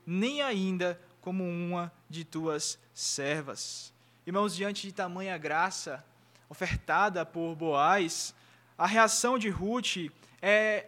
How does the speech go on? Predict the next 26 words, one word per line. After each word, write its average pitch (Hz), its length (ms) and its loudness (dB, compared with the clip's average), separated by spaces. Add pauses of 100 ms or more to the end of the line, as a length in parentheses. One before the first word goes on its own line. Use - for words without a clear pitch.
(140)
de 180 180 -8
perplexidade, 208 880 2
ela 208 140 0
perde 214 260 -2
as 220 100 -2
suas 214 240 -4
forças, 208 520 -4
ela 214 260 2 (240)
lança-se 240 640 0
ao 214 120 4
chão, 233 580 0 (280)
com 233 100 2
o - 20 2
rosto 233 500 2
em 226 80 -2
terra, 214 460 4
perplexa 233 760 0
com 226 200 -6
tudo 277 300 -2
aquilo 247 360 -4
que - 60 -10
estava 233 300 -2
acontecendo 240 560 -4
em 233 60 -8
sua 185 220 -4
vida. 131 300 -10